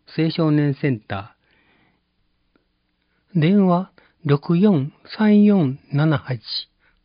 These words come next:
五件あります。一、のりおよしお主義、漫才師の主張。出演者、西川のりお、上方よしお、テンダラ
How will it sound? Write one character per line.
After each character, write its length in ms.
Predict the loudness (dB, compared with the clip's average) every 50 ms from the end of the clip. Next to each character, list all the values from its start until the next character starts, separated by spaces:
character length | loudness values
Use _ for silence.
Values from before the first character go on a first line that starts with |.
| _ _ _ _ _ _ _ _ _ _ _ -2
五 160 | 0 0 0
件 380 | 0 0 -2 0 0 -2 -4 -8 _
あ 120 | -8 -6
り 120 | -6 -6 -8
ま 140 | -8 -12 -14
す。 40 | -18 -20 -20 _ _ _ _ _ _ _ _ _ _ _ _ _
一、 480 | _ _ -8 -8 -8 -8 -12 -14 -14 -14 _ _ _ _ _ _ _ -4
の 160 | -2 0 0
り 180 | 0 2 2 2
お 220 | 2 0 -2 -2
よ 160 | 0 0 0
し 180 | 0 0 -2 0 0
お 80 | 0
主 160 | -2 -4 -6 -6
義、 260 | -6 -6 -8 -10 _ _ _ _ _ _ _ _ _ -6
漫 260 | -4 -2 0 0 0 0
才 220 | -2 -2 -4 -4
師 220 | -6 -6 -4 -4
の 240 | -2 -2 -4 -6 -10
主 180 | -12 -14 -12 -10
張。 400 | -8 -8 -6 -6 -8 -10 -12 -16 _ _ _ _ _ _ _ _ _ _ _ _ _ _ _ _ _ _ _
出 220 | -4 -2 -2 -2 0 2 2
演 140 | 2 2 2
者、 340 | 0 -2 -4 -4 -6 -10 _ _ _ _ _ _ _ 0
西 260 | 0 0 0 -2 -2
川 300 | -2 0 0 0 0 0
の 120 | -2 -2
り 220 | -2 -2 -2 -2 -2
お、 160 | -4 -6 -8 -8
上 280 | -6 -4 0 2 2 2
方 260 | 2 0 0 -2 -2
よ 160 | -2 -2 -2
し 200 | -4 -4 -4 -4 -4
お、 180 | -4 -4 -8 _ _ _ _ _ _ _ _ _ _ _ _
テ 140 | 2 2 4
ン 80 | 4
ダ 140 | 2 2 0
ラ 360 | 0 0 -2 -2 -4 -8 -14